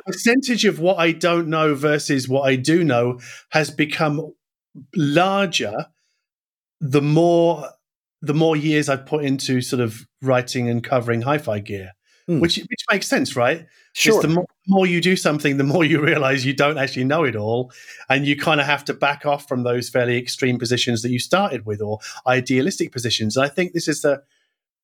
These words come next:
Speaker 1: you know, where people are very new to a certain pursuit. They have some very fixed ideas, and it's only through many, many thousands of hours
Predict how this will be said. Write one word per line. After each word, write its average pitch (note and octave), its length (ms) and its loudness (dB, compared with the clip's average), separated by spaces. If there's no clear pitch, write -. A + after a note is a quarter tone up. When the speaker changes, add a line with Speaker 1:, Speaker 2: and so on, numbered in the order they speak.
Speaker 1:
you D#3 100 0
know, D3+ 120 2
where C#3+ 160 2
people D#3+ 280 -2
are C3 60 -2
very C#3+ 540 -2
new D3 440 2
to C#3+ 220 0
a B2 60 0
certain C3 400 -2
pursuit. A#2+ 680 -4
They C#3 100 0
have C3+ 160 2
some C3 160 -4
very C3 220 0
fixed - 320 -6
ideas, B2 460 2
and A#2+ 60 -4
it's C3 80 -4
only C3+ 280 2
through B2+ 340 -2
many, C#3+ 540 2
many C3+ 320 0
thousands B2+ 440 -2
of A#2+ 80 0
hours A#2 560 -2